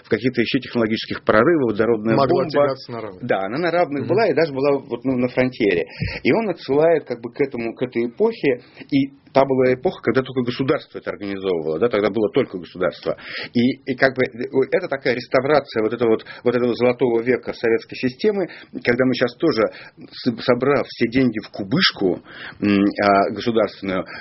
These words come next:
Speaker 1: все по-, подкачав сюда, мы их щас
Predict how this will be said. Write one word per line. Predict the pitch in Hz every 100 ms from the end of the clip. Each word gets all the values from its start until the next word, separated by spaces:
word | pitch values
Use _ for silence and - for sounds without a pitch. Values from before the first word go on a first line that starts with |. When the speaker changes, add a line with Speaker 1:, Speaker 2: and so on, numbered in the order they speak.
| -
Speaker 1:
все | - - 110
по-, | 87 101
подкачав | - - - 120 - 107
сюда, | - 92 98 - - -
мы | 113 143
их | 131 -
щас | -